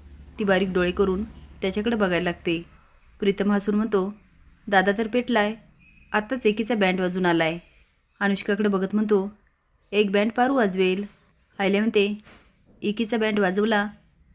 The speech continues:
आणि एकीचा पारू वाजवेल म्हणजे दुसरी कोण आहे?" प्रीतम म्हणतो, "आई, लवकरच कळेल तुला. दिशाला साथ देणारी अजून एक आहे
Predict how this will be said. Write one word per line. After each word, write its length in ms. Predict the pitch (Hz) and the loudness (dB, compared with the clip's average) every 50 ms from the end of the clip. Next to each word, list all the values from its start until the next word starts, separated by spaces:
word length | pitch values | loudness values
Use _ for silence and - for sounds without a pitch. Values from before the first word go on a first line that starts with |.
| _ _ | _ _
आणि 160 | - 214 226 220 | -4 -2 -2 -2
एकीचा 300 | 214 214 240 214 254 240 | 0 -2 -4 -2 -2 -2
पारू 260 | - 226 196 208 220 | 0 0 2 2 2
वाजवेल 320 | 214 214 214 240 240 240 | 2 0 0 0 0 2
म्हणजे 320 | 226 226 233 220 254 285 311 - - - - - - - - | 2 2 2 2 2 -2 -2 -6 -12 -16 -20 -20 -20 -16 -6
दुसरी 300 | 208 208 208 214 - 262 | -4 -4 -2 -2 -4 -4
कोण 220 | 247 - 285 285 277 | 2 4 4 4 4
आहे?" 160 | 226 190 180 180 - - - - _ _ _ _ _ _ _ | 2 0 -2 -6 -10 -14 -16 -20 _ _ _ _ _ _ _
प्रीतम 260 | - 202 202 202 220 214 | 0 0 2 2 2 0
म्हणतो, 220 | 214 226 220 220 | 0 0 2 4
"आई, 260 | 196 190 208 208 202 214 - - - - _ _ - - - | 4 4 4 2 -2 -4 -10 -16 -20 -20 _ _ -20 -8 0
लवकरच 460 | 220 202 202 208 233 233 254 254 - | 2 2 2 4 2 0 0 0 0
कळेल 300 | - 214 190 180 175 - | 0 2 2 2 0 0
तुला. 240 | 185 175 170 170 175 - - - _ _ _ _ _ _ _ _ _ _ | 0 0 0 0 -2 -8 -12 -20 _ _ _ _ _ _ _ _ _ _
दिशाला 340 | 196 208 - 214 196 208 214 | -4 -2 2 2 2 2 2
साथ 200 | 208 - 202 185 | 2 0 0 0
देणारी 500 | 185 180 196 202 208 202 202 208 202 208 208 - _ _ _ _ - | 2 2 2 2 2 2 2 0 0 -2 -8 -12 _ _ _ _ 0
अजून 280 | 196 190 190 226 240 | 0 2 4 4 4
एक 220 | 247 240 226 - 202 | 4 4 2 0 0
आहे 180 | 175 175 180 | 0 0 -4